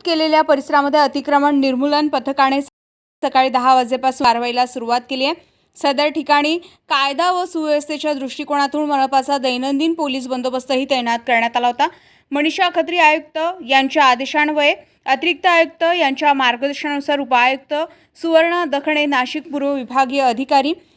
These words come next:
राजाराम जाधव, नाशिक रोड व नाशिक पश्चिम विभागीय विभागीय अधिकारी चंदन घुगे, इंदिरानगर पोलीस निरीक्षक तृप्ती सोनवणे, उपनगर पोलीस निरीक्षक भरत शिरसाट,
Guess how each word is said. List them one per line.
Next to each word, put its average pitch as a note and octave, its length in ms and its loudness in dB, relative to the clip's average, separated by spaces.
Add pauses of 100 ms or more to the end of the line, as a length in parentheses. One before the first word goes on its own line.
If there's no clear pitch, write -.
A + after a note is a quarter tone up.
(140)
राजाराम D4 580 0
जाधव, B3 440 -2
नाशिक C4 520 -2
रोड D#4 180 4
व C4+ 160 0
नाशिक B3+ 540 0
पश्चिम D4+ 360 0
विभागीय C4+ 540 2
विभागीय C4 480 0
अधिकारी C4+ 520 0 (500)
चंदन D4+ 400 0
घुगे, C4 320 -4 (360)
इंदिरानगर F4 600 2
पोलीस D#4 340 -4
निरीक्षक D#4 400 -2 (180)
तृप्ती C#4+ 320 -6
सोनवणे, C4 480 -2
उपनगर C4+ 460 0
पोलीस C#4 340 -2
निरीक्षक C#4 320 -2
भरत A#3+ 280 -2
शिरसाट, C4+ 460 -2